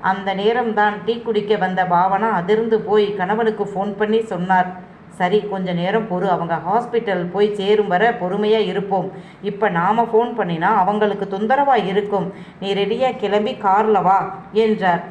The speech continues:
ஆரோனை பார்க்க அவன் அறைக்கு சென்றார். ஆரோன் கம்ப்யூட்டரில் ஏதோ பார்த்து கொண்டு இருந்தான்.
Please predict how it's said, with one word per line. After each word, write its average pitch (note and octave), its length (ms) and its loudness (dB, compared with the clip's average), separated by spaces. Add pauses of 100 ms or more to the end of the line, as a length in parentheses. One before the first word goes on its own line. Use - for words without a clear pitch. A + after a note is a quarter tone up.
(220)
ஆரோனை A3+ 580 0
பார்க்க F#3 420 0
அவன் G3 220 0
அறைக்கு G3+ 380 -2
சென்றார். F3 540 0 (260)
ஆரோன் A#3 400 2
கம்ப்யூட்டரில் G#3+ 720 2
ஏதோ G#3 500 4
பார்த்து A3+ 360 -2
கொண்டு G#3 480 2
இருந்தான். G3+ 460 0